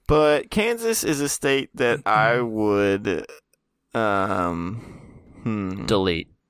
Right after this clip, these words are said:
Speaker 1: Well, I just, like, I would
Speaker 2: Edit and
Speaker 1: quit
Speaker 2: post.
Speaker 1: any job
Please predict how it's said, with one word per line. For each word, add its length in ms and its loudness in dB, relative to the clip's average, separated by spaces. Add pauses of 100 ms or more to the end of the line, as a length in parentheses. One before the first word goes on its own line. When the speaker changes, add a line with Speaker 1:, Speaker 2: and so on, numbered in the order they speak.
(760)
Speaker 1:
Well, 320 2 (100)
I 100 2
just, 260 0
like, 320 -2 (1800)
I 100 0
would 160 2
Speaker 2:
Edit 120 6
and 80 4
Speaker 1:
quit 180 6
Speaker 2:
post. 200 4
Speaker 1:
any 200 0
job 500 0